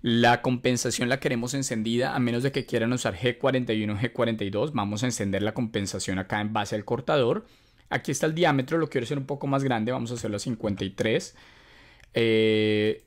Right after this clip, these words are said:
¿cuál es la altura de la rosca? ¿Cuál es el paso entre cada una? Esto es de, en base a la herramienta que se está utilizando.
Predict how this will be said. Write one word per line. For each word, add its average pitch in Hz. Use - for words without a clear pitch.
¿cuál 131
es 127
la 123
altura 117
de 110
la 104
rosca? 147
¿Cuál 107
es 104
el 98
paso 123
entre 101
cada 98
una? 135
Esto 110
es 101
de, 107
en 104
base 98
a 101
la 101
herramienta 95
que 104
se 95
está 92
utilizando. 135